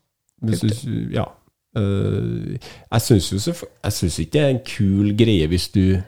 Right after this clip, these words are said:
Speaker 2: Hvis du kjøper opp en bunke og, og bare for å selge, altså, det er jo kjipt for dem som er hypp på å kaste disken, det snakket vi om sist også.
Speaker 1: Mm.
Speaker 2: Men det er jo fortsatt de som, eh, altså, så lenge folk kjøper det. Jeg tenker jo det, hvis, hvis jeg hadde hatt, eh,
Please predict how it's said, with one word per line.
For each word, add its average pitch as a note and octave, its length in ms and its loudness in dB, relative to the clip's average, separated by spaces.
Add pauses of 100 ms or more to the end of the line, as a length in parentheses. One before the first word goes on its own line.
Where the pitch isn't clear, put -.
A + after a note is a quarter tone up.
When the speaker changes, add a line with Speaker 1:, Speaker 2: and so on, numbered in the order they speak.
(180)
Speaker 2:
Hvis F3+ 80 -4
du G3+ 80 4
kjøper G#3 640 2
opp E3+ 80 2
en G3 100 4
bunke F#3+ 600 0
og, F#3+ 260 2
og F#3 240 0
bare F#3 240 2
for F3 100 -2
å F3+ 80 0
selge, F#3+ 480 -2
altså, G3+ 220 -6
det G3 80 0
er F3+ 160 2
jo G3+ 160 0
kjipt - 380 -4
for G3+ 120 -2
dem F3+ 140 0
som F#3+ 140 -2
er F#3 80 2
hypp F3+ 120 -4
på - 120 -12
å - 20 -16
kaste G3 320 0
disken, - 340 -2
det G#3+ 120 -2
snakket G3 260 -2
vi F3+ 80 2
om F#3 80 0
sist F#3 240 -2
også. B3+ 200 0
Speaker 1:
Mm. A2 360 0 (520)
Speaker 2:
Men G#3+ 120 4
det G3 60 6
er F3+ 100 4
jo G#3+ 80 2
fortsatt G3 520 -2
de F#3+ 140 2
som, F#3 220 0 (140)
eh, F#3+ 420 0 (180)
altså, G#3+ 220 -2
så G#3 100 2
lenge F#3 220 4
folk F#3 160 0
kjøper F#3 380 2
det. A#3 40 0 (280)
Jeg - 120 -4
tenker F#3 260 6
jo F#3+ 60 6
det, G3+ 80 6
hvis, G#3 220 2
hvis G3 180 0
jeg F#3 220 4
hadde F#3 300 2
hatt, F#3+ 340 -4
eh, F#3 300 0